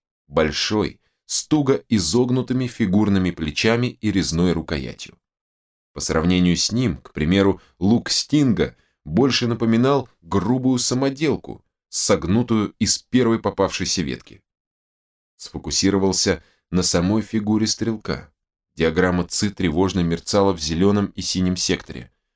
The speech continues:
Противник превосходит меня в силе и особенно в ловкости. Но, судя по интенсивности свечения,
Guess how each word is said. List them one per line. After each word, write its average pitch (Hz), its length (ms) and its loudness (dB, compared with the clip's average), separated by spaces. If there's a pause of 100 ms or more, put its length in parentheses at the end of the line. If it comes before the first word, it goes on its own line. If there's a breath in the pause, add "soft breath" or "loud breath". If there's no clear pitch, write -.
(140)
Противник 87 540 0
превосходит 87 640 0
меня 85 240 -2
в - 60 -12
силе 98 360 0
и - 200 -4
особенно 92 500 0
в 104 80 -4
ловкости. - 580 -4 (1000)
Но, 78 200 -2
судя 127 400 0
по 117 180 2
интенсивности 107 760 0
свечения, 95 680 -2